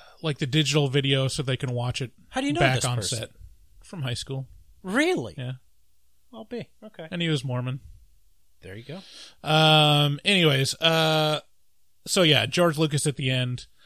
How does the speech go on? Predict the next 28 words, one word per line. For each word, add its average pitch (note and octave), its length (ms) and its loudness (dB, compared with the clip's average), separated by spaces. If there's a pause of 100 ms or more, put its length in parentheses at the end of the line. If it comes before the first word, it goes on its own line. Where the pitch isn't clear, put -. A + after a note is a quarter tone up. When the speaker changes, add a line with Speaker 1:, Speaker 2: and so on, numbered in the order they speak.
(260)
Speaker 1:
I E3 120 2
mean, E3+ 280 2
I D#3+ 180 2
have D#3+ 180 4
a D#3 40 0
little D3+ 240 2
more C#3+ 200 0
sympathy C#3 340 -6
for C3+ 280 -6
him. C3+ 200 -6
I D3 60 -8
mean, D#3 180 -2
yeah, C#3+ 200 2
sure, D#3 480 0 (420)
people D#3 240 -2
blame C#3 340 0
him C3 320 -4
for A#2 240 -6
a A2+ 60 -6
lot B2 200 -4
of A2 80 -10
bad A#2+ 200 -2
things, - 180 -10
but E3 120 -8
he F#3 100 -6
created F3 500 -6
Star - 240 -12
Wars. - 420 -20